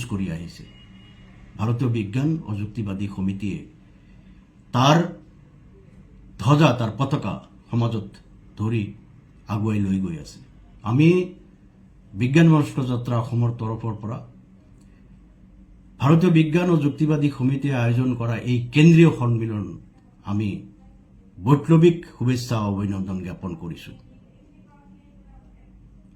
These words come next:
আশা কৰিছো এই সন্মিলনতে সমাজত চলি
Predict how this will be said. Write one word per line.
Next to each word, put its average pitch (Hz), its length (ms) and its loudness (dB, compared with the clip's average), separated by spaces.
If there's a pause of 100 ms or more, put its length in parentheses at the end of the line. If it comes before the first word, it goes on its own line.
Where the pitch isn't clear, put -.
আশা 190 200 4 (100)
কৰিছো 180 320 0 (1040)
এই 185 140 6 (100)
সন্মিলনতে 139 640 2 (840)
সমাজত 175 460 2
চলি 147 160 4